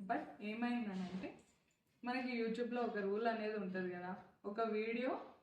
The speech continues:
పెట్టినాక అది వన్ ఇయర్‌కి దానికి వచ్చిన వాచ్ అవర్స్ అనేది వన్ ఇయర్ తర్వాత అది వెళ్ళిపోతాయి. So, నాకు కూడా ఏమైందంటే, వచ్చే వాటి మీదనే ఇంట్రెస్ట్ ఉంది కానీ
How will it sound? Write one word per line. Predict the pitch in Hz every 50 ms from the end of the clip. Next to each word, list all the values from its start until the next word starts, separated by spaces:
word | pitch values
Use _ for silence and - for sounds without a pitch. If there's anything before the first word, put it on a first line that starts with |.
| _
పెట్టినాక | 226 208 190 214 226 226 220 214 208 269
అది | 294 294 254 240 240
వన్ | 233 208 208 214 233
ఇయర్‌కి | 240 240 240 233 226 226 - 330 403 - - - - - _ -
దానికి | 233 240 240 240 240 233
వచ్చిన | 214 208 208 - - - 269 262
వాచ్ | 254 233 208 208 202 - 240
అవర్స్ | 220 220 220 220 226 220
అనేది | 196 196 190 190 196 247 381 466
వన్ | 415 285 233 220
ఇయర్ | 220 226 240 233
తర్వాత | 240 214 196 196 196 196 196 - 311
అది | 320 262 214
వెళ్ళిపోతాయి. | 190 180 170 170 - 175 - - - 277 - - - - _ _ _ _ _ _ -
So, | - 294 294 269
నాకు | 240 226 226 262 -
కూడా | 294 302 285 262
ఏమైందంటే, | 240 233 233 240 240 233 233 226 220 - - 269 - - -
వచ్చే | 240 240 - 320 330
వాటి | 339 339 311 294 277 285
మీదనే | 277 277 285 277 277 285 294
ఇంట్రెస్ట్ | 269 247 233 220 226 233 247 240 240 - 247
ఉంది | 226 214 214 214 208
కానీ | 202 202 202 233 302 403 -